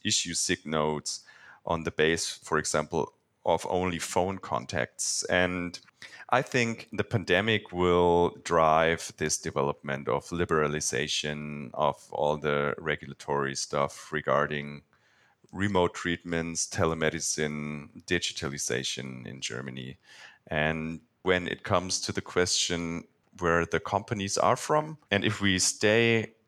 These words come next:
at the example of telemedicine and remo-, remote treatments, um,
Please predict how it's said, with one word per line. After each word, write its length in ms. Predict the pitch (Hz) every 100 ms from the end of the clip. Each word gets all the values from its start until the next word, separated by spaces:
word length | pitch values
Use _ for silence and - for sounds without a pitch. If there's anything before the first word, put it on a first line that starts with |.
| -
at 240 | 98 -
the 120 | 101
example 500 | 92 - 101 107 110
of 420 | - 92 92 - -
telemedicine 680 | 120 107 110 110 - 104
and 100 | 95
remo-, 340 | 87 92 120 -
remote 380 | 110 123 120 117
treatments, 920 | - 113 107 110 107 101 - - -
um, 640 | - 92 90 90 92 92 82